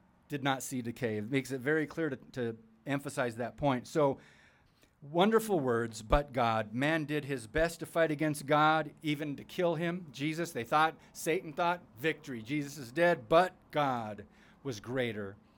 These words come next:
than their sin and rebellion. He raised him from the dead. Um,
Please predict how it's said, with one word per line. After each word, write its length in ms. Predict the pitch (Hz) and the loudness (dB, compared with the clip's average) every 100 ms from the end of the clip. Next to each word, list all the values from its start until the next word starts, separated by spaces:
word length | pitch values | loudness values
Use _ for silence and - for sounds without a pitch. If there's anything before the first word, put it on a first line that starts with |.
| _ _ _ - | _ _ _ -10
than 360 | 110 120 110 104 | -2 0 0 0
their 180 | 110 104 | -2 -2
sin 320 | - 143 120 | -2 0 0
and 100 | 110 | 0
rebellion. 440 | 110 113 104 101 | -2 0 0 -2
He 80 | 101 | -4
raised 360 | 101 117 117 117 | -2 -2 -2 -4
him 120 | 113 | -6
from 160 | 117 | -4
the 80 | 110 | -6
dead. 280 | 101 98 95 - _ _ _ _ _ _ - - - - _ _ _ - | -6 -8 -10 -14 _ _ _ _ _ _ -20 -20 -20 -20 _ _ _ -8
Um, 460 | 113 107 101 95 | -4 -2 -4 -8